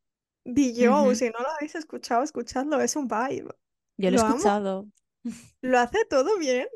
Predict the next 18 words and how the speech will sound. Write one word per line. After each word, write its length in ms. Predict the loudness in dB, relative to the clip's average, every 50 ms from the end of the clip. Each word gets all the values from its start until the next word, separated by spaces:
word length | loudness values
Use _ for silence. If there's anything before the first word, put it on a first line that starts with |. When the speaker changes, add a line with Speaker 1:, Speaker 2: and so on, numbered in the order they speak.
| -16 _ _ _ _ _ _ _ _ _ _ _
Speaker 1:
Y 100 | 0 0
en-, 120 | 0 0 -2
yo 160 | 0 2 2 2
espero 400 | 0 -2 -4 -2 -2 -2 -2 -4
que 120 | -6 -4 -2
le 140 | -2 -2
dé 200 | 0 -2 -2 -2 -4
al 180 | -4 -4 -4 -6
señor, 680 | -6 -6 -4 -4 -4 -2 0 0 0 0 0 -2 -6 -10
mm, 640 | -14 -14 -12 -12 -14 -14 -14 -14 -14 -14 -16 -18 -20 -20 _ _ _ _ _ _ _ _ _ _ -10
al 260 | -10 -8 -8 -6 -6
Noah, 400 | -4 -2 -2 0 0 -2 -4 -4 -6
ay, 100 | -6 -6
no 80 | -6 -6
me 60 | -6 -6
acuerdo 240 | -6 -6 -6 -6
el 60 | -6 -8
apellido. 560 | -8 -8 -8 -8 -8 -6 -6 -6 -6 -8